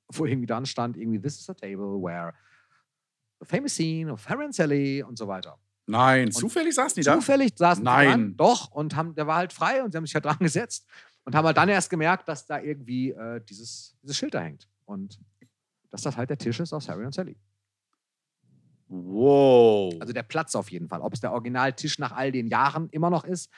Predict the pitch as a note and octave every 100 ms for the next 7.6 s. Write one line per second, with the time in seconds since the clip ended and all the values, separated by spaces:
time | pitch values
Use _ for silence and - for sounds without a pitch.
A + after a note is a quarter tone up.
0 | - _ - - G2+ G2 - - D#3 -
1 | _ - - F#2+ A2 F#2 - A#2+ A2 F#2+
2 | G#2 - - B2 C#3 C3 - D#3+ F3 B2
3 | B2+ - D3 - - F#2 G2 - _ -
4 | F#3 B2 F#2+ F#2+ C#3+ D3+ A#2 A2 G#2 D#3+
5 | - D#3 D#3 C#3+ C3 - E3 F#3 F3+ -
6 | F#3 C3+ G2+ - _ - E3+ E3 - E3+
7 | A2+ - F#2 F2 E2 -